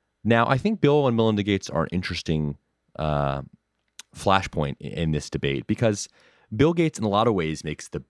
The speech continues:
best case for billionaire philanthropy that I think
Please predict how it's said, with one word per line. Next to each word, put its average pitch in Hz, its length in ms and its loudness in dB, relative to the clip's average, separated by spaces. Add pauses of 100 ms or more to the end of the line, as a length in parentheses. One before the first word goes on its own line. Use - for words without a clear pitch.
(160)
best 123 340 0
case - 480 -6 (240)
for 90 140 -2
billionaire 76 440 0
philanthropy 67 680 -6 (360)
that 82 120 2
I 80 60 0
think 78 340 -4